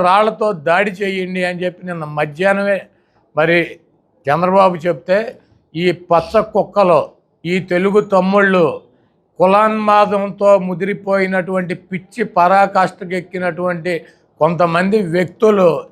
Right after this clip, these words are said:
చంద్రబాబు మాటలు విని జగన్మోహన్ రెడ్డి గారిని చంపడానికి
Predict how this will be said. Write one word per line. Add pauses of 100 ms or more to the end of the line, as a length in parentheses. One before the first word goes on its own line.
చంద్రబాబు (160)
మాటలు (120)
విని (680)
జగన్మోహన్
రెడ్డి
గారిని (960)
చంపడానికి